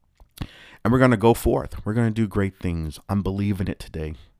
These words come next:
I really am. And so I'm asking for your support. If you can't give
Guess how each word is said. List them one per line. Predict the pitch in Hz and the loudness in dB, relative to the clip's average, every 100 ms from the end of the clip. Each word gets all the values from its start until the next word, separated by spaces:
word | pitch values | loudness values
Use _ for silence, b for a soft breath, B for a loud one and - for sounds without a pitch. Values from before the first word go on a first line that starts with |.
| _ - | _ -8
I | |
really | 92 95 95 90 | -2 -2 0 -2
am. | 87 80 82 B B B | -4 -6 -10 B B B
And | 101 | -6
so | 113 104 | 0 2
I'm | 101 | 4
asking | 110 - 139 120 113 | 2 2 0 0 -2
for | - 98 | -2 -2
your | 87 90 92 | 0 0 0
support. | - 90 - 90 76 76 - _ - b b - | -4 -6 -2 0 -2 -6 -12 _ -20 b b -4
If | 110 135 | -2 -2
you | 180 | -2
can't | 185 147 - 90 | -4 -6 -8 -10
give | 101 98 104 120 135 131 | -4 -4 -2 -4 -6 -10